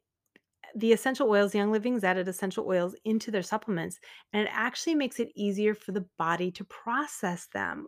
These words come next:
Oh, I'm gonna talk about that more in the episode I'm doing on supplements. Be sure you listen, because I'm telling you, there is a chance if you take supplements that you're wasting your money. I kid you not.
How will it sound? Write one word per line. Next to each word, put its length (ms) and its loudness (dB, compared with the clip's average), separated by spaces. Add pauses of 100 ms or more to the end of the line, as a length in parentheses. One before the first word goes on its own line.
(120)
Oh, 160 -2 (180)
I'm 80 2
gonna 140 2
talk 200 6
about 240 8 (120)
that 240 8
more 600 6
in 140 0
the 100 4
episode 340 -2
I'm 120 0
doing 200 0
on 80 0
supplements. 480 -2 (400)
Be 100 6
sure 300 4
you 240 4
listen, 600 2 (340)
because 360 2
I'm 160 -2
telling 380 0
you, 240 4
there 200 2
is 200 -4
a 60 -2
chance 640 0
if 140 0
you 60 2
take 180 0
supplements 440 0
that 140 -4
you're 160 0
wasting 360 0
your 100 2
money. 340 -4 (400)
I 100 2
kid 240 0
you 80 2
not. 180 -4